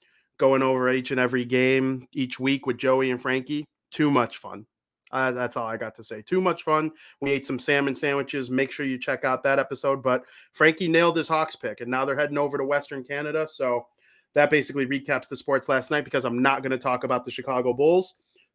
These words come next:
because, well, you know why I don't want to talk about the Chicago Bulls. Anyway, back to baseball. Me and Joey made some picks last week.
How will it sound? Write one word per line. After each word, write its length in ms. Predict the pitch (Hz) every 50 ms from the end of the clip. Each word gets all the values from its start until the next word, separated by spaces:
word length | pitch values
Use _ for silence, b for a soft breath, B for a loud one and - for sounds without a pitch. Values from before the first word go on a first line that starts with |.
| _
because, 800 | - 131 127 127 139 139 139 135 135 131 127 123 123 - - - - _ _ _ _ _ _ _ _ _ _ _ _ _ _ _ _ -
well, 420 | 139 131 131 123 120 117 - - _ _ _ _ _ _ _ _ _ _ _ _ _
you 200 | - 139 143 147
know 140 | 143 135 127
why 220 | 123 127 123 123 123
I 160 | 123 120 120
don't 260 | 123 127 120 120 123
want 320 | 127 120 113 113 117 110 - _ _ _ _ _ _ _ _ _ _ _ _ _ _ _
to 60 | - 120
talk 200 | - 113 107 -
about 160 | 113 107 -
the 60 | 110
Chicago 280 | - - 113 101 101 -
Bulls. 240 | - - - - - _ _ _ _ _ _ _ _ -
Anyway, 400 | 226 277 262 180 135 123 123 123 - _ _ _ _ _ _ _ _ _ b b b b b b _ _ _ _ _ _ _ _
back 200 | 202 208 220 214
to 60 | -
baseball. 540 | 175 151 127 123 - - 127 123 127 - _ _ _ _ _ _ _ _ _ _ _ _ _ _ _ _ _ _ _ _ _
Me 160 | - 170 175 175
and 100 | 160 139
Joey 200 | 147 147 147 139
made 200 | 135 131 123 -
some 140 | - 113
picks 260 | - 131 117 - - -
last 240 | 104 101 - -
week. 220 | - - - _